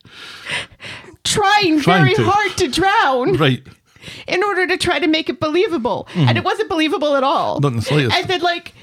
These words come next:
Speaker 1: you know, she's immediately pulled out by Brian, and yet she's drowned enough so that he has to give her C P R. What's
Speaker 2: Yeah.
Speaker 1: going on here?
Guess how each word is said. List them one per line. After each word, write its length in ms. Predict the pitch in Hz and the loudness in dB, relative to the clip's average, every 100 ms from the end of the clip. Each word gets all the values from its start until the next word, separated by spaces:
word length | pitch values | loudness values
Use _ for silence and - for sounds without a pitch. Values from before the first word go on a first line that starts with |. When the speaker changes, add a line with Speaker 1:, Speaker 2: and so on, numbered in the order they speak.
| - _ | -20 _
Speaker 1:
you 120 | 381 | -4
know, 240 | 392 359 - _ | 0 -2 -4 _
she's 360 | - - 554 | -6 -4 -2
immediately 840 | - 494 466 494 539 571 539 480 440 | -2 -2 -2 -2 -2 0 0 0 -2
pulled 340 | - 403 415 415 381 466 | -2 -4 -4 -2 -2 -2
out 300 | - - - _ | -4 -8 -12 _
by 140 | 311 330 | -4 -2
Brian, 440 | 370 427 427 302 | -2 0 0 -2
and 220 | 339 349 | -2 -2
yet 280 | 349 381 370 - - | -2 -2 -4 -20 -14
she's 460 | - 370 370 370 - - _ 214 | -6 0 0 -2 -12 -18 _ -8
drowned 480 | 240 302 359 440 403 | -2 -2 -2 -2 0
enough 300 | 330 330 - | 0 0 -2
so 200 | - 339 | -6 -2
that 180 | 349 285 | -2 -2
he 140 | 311 | 0
has 160 | 330 359 | 0 -2
to 80 | 311 | -4
give 180 | 330 339 | -2 -2
her 120 | 285 | -4
C 200 | - 349 | -2 -4
P 220 | 359 339 | -2 -2
R. 380 | 311 359 240 190 _ _ _ _ - - - - - | 0 0 -2 -6 _ _ _ _ -20 -20 -18 -18 0
What's 160 | - | 2
Speaker 2:
Yeah. 100 | 127 | 2
Speaker 1:
going 280 | - 571 494 508 554 659 640 | 2 2 4 2 2 0 0
on 60 | - | 0
here? 540 | 370 415 247 202 | 2 2 0 -2